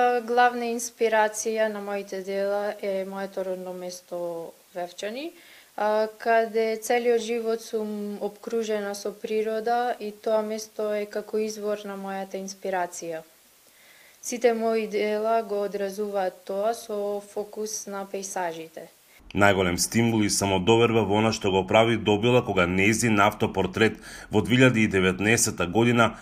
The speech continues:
Speaker 2: бил изложен во Амстердам, Холандија.
Speaker 1: Инспириран од стилот на Рембрандт, а, беше одбран помеѓу осум илјади и триста учесници од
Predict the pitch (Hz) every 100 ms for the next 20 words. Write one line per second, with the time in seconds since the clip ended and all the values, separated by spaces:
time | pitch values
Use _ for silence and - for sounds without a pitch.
0 | - - 123 120 117 104 113 107 110 95
1 | 101 90 104 101 107 92 90 - 87 87
2 | 87 92 85 - 202 202 - - 214 220
3 | 226 214 208 202 202 - 220 214 208 202
4 | 185 180 180 185 190 220 233 247 - _
5 | - _ - 196 190 240 - 220 220 208
6 | 226 220 214 214 214 208 202 208 214 214
7 | 214 208 202 202 196 - 196 196 202 196
8 | 196 208 196 196 - 214 214 214 196 190